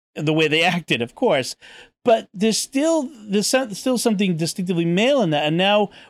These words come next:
we're introducing this co-, completely different element, um, in the Doctor's personality. And in this, I think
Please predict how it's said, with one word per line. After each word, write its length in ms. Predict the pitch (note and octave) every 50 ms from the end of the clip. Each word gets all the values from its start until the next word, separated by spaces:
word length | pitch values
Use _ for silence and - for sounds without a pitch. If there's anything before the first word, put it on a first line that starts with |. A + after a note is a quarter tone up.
| _
we're 140 | - F3+ G3+
introducing 480 | F3 G#3+ A3+ - B3+ A#3+ B3+ A3 G#3+ G#3
this 160 | F3+ D#3 -
co-, 240 | - - F#3+ - - _
completely 880 | - F3 D#3+ - - - - - - C#4 E4 E4+ D#4+ D4 B3+ B3 A#3+ A3
different 320 | A3+ G3+ - - G3+ A#3
element, 640 | - F#3+ G3+ G#3+ F#3+ D3 C3 A#2 A2+ A#2+ - - - _ _ _ _ _ _ _ _ _ _ _ - D3
um, 380 | C#3 C3+ C3+ C3+ C#3 D3 - _ -
in 140 | G3+ G#3 G3+
the 80 | G3 E3
Doctor's 360 | G3 F#3+ F3+ F3 - E3+ -
personality. 880 | - - E3+ D3+ - E3 D#3 E3+ F#3+ G3+ F#3+ D#3+ C#3 C3 C3 C3 -
And 320 | - D#3 D#3 D#3 D#3 D#3 D#3
in 500 | - - - F#3 F3 D#3 D#3+ E3+ F#3 E3
this, 220 | G3 G#3+ G#3 -
I 120 | G#3 G#3+ G3+
think 380 | - D4 D#4+ C4 - - -